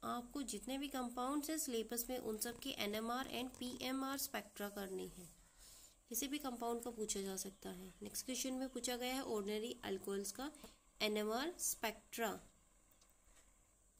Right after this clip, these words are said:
यहाँ पे ऑर्डिनरी alcohols का enamor spectra है,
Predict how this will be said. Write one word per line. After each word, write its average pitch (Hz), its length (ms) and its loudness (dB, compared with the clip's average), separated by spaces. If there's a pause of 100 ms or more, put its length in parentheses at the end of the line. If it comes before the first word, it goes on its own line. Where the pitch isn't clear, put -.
(1040)
यहाँ 208 140 -2
पे 214 120 -6
ऑर्डिनरी 220 580 0 (100)
alcohols 208 600 0
का 285 260 0 (300)
enamor 214 360 -2
spectra 247 460 -4
है, 254 320 -2